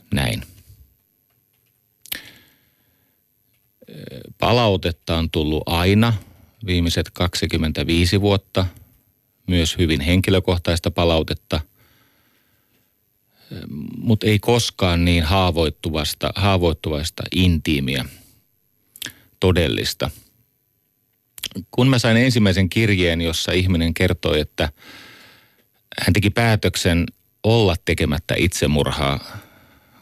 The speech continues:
kun kuuli yhden näistä kevään kaksituhatta kolmetoista jaksoista, tunsin tietenkin itseni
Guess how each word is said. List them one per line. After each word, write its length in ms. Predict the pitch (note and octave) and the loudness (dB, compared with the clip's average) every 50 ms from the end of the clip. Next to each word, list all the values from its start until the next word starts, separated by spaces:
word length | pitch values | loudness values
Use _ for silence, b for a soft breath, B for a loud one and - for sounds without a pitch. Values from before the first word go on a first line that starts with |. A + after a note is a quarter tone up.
| B B B A2 B - | B B B -20 B -14
kun 340 | - - D#2+ E2+ D#2+ - - - - B B B B B B B B B | -8 -4 -2 -2 -2 -4 -6 -8 -14 B B B B B B B B B
kuuli 400 | - - F#2+ F2+ E2+ D2+ C#2+ C#2+ - | 0 2 2 4 4 2 0 -2 -2
yhden 380 | - E2 E2 E2+ D#2+ D2 C#2+ C#2+ | -2 -2 -2 0 -2 -2 -2 -2
näistä 360 | C#2 C#2 - - - C#2 A#1+ - - - - _ | -4 -4 -6 -6 -6 -8 -8 -8 -10 -16 -16 _
kevään 440 | - F2 E2+ D2+ E2 D2+ C#2+ C2+ B1+ - | -4 -4 -2 -2 -2 -2 -2 -4 -4 -4
kaksituhatta 600 | - D#2+ D#2+ - - C#2 - D2+ D2 C#2+ - D2+ | -4 -4 -4 -2 -6 -6 -4 -4 -6 -6 -6 -6
kolmetoista 680 | - - D#2+ D#2 D2 C#2+ C2 - A#1 A1 - - - | -2 0 0 0 0 0 -2 -4 -6 -8 -6 -6 -4
jaksoista, 640 | C#2+ D#2+ D#2+ D#2+ - - - A1+ - - - - C2 - b b b b b b b b b b b b b b b b b b b b b b b b b b b b - | -2 -2 -2 -2 -4 -4 -4 -4 -4 -4 -6 -8 -10 -10 b b b b b b b b b b b b b b b b b b b b b b b b b b b b -4
tunsin 320 | - - F2+ F2 E2+ D#2+ | 0 0 2 2 2 2
tietenkin 460 | D#2+ F#2+ E2+ D2+ F2 D2+ - F2 E2 F2 | 2 2 2 2 0 0 2 2 2 2
itseni 440 | F2 - - - D#2+ D#2+ D#2 D2+ | 0 0 -2 -2 0 0 0 -2